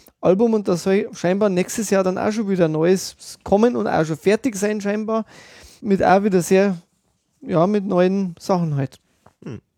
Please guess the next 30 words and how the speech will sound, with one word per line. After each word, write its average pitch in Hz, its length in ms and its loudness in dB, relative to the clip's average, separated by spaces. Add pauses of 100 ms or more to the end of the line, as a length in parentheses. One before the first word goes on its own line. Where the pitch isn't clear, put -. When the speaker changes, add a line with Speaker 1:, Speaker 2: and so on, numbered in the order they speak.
(220)
Speaker 1:
Mit 185 160 -2
dem 165 140 -2
Titel 226 260 2
Mehr 180 240 6
davon. 165 480 2 (280)
Also 165 200 -2
es 156 280 -6
war 165 220 4
jetzt - 240 -4 (200)
der 180 200 2
Arbeitstitel 175 500 0
zumindest, 156 600 -6 (720)
den 160 100 2
mir 156 80 4
der 151 100 0
Friedl 180 240 0
da 170 100 -2
mal 156 140 -2
geschrieben 170 340 -2
hat. 151 240 -4 (600)
Speaker 2:
Mhm. - 60 -10
Speaker 1:
Ist - 180 -2
das 208 80 4
noch 202 120 4
aktuell, 175 400 4
Daniela, 247 500 2
das 220 160 -2
Mehr 208 220 2
davon, 220 380 0
oder? 208 300 2